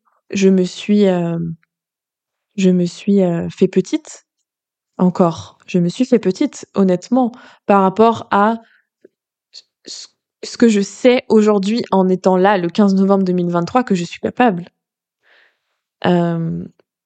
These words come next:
et parce que, ben, parce que je me suis, je me suis protégée,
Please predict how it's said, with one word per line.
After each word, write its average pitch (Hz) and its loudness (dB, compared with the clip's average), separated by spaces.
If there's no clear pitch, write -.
et 175 2
parce 175 -4
que, 262 2
ben, 170 0
parce 180 -4
que 247 4
je 226 2
me 190 4
suis, 180 0
je - 0
me 196 4
suis 202 -4
protégée, 233 0